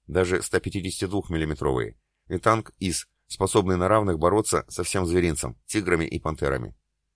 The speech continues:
Каждый день Красная Армия перемалывала личный состав и броневую технику немцев. Но в какой-то момент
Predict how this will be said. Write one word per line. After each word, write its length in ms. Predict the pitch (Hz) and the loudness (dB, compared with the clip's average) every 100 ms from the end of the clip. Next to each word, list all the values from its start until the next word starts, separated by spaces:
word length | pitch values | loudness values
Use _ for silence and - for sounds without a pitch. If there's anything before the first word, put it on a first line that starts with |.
| _ _ _ _ | _ _ _ _
Каждый 420 | - 113 110 92 98 | 2 4 4 2 0
день 240 | 117 113 | 0 0
Красная 520 | - 92 92 92 85 | 2 2 2 0 0
Армия 420 | - 101 101 87 76 | 2 0 2 0 0
перемалывала 840 | 87 87 90 90 92 85 82 80 | 0 0 0 0 2 2 2 2
личный 400 | - 90 - 82 | 2 -4 -4 -4
состав 380 | - 80 95 95 | -2 0 0 0
и 40 | |
броневую 460 | 76 80 80 85 80 | -2 -2 0 0 0
технику 420 | - 78 78 78 | -2 -4 -4 -4
немцев. 380 | 73 65 - - _ _ _ _ _ - | -4 -4 -6 -10 _ _ _ _ _ -2
Но 140 | 92 | 0
в 60 | - | 2
какой-то 380 | 110 127 123 | 2 2 2
момент 360 | 107 107 120 117 | 2 4 2 0